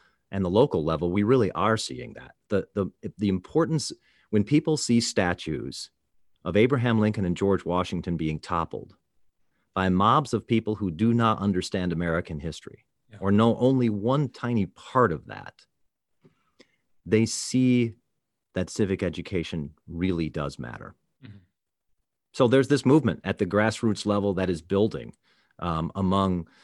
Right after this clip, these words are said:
Speaker 1: policymakers, among citizens, families, among donors,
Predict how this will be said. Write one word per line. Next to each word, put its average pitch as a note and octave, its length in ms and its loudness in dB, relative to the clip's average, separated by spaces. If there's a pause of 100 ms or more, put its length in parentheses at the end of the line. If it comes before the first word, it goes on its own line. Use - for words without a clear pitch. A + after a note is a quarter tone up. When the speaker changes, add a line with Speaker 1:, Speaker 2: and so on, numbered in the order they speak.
(260)
Speaker 1:
policymakers, B2 800 2
among D#2+ 300 -2
citizens, A#2 640 0
families, G#2 800 0
among F2+ 340 -2
donors, A#2 640 2